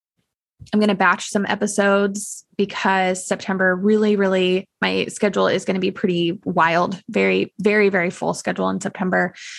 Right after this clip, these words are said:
things like that. So I want to make sure that we don't rush through this process and just put out something to put it out, right? <laughs> That's, that's not what it's about. So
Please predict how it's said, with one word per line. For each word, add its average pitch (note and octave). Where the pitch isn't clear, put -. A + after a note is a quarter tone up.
things G#3+
like F#3
that. F#3
So F#3+
I G#3
want G3
to G#3
make G3+
sure G3+
that F#3+
we G#3
don't F#3+
rush F#3+
through G3+
this F#3+
process C4+
and G3
just G3
put F#3+
out F3
something F3
to G3
put F3+
it E3
out, -
right? G3
<laughs> -
That's, A#3
that's F#3+
not G3
what G3
it's F#3
about. F3
So -